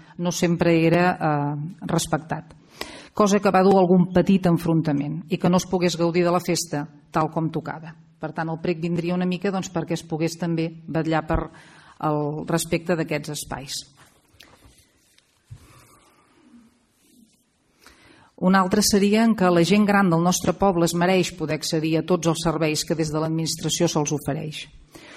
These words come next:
Quan un d'aquests ciutadans es troba en una situació de vulnerabilitat, com per exemple una malaltia greu,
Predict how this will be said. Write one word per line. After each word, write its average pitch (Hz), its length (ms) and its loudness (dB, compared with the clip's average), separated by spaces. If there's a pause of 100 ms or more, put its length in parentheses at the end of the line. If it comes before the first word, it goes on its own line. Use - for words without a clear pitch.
(300)
Quan 180 160 2
un 196 160 4
d'aquests 180 420 2
ciutadans 175 540 2
es - 80 -4
troba 170 240 2
en 170 60 4
una 170 100 2
situació 160 420 2
de 180 80 4
vulnerabilitat, 165 840 2
com 165 180 0
per 160 120 -2
exemple 170 420 0
una 165 160 2
malaltia 160 420 0
greu, 170 300 4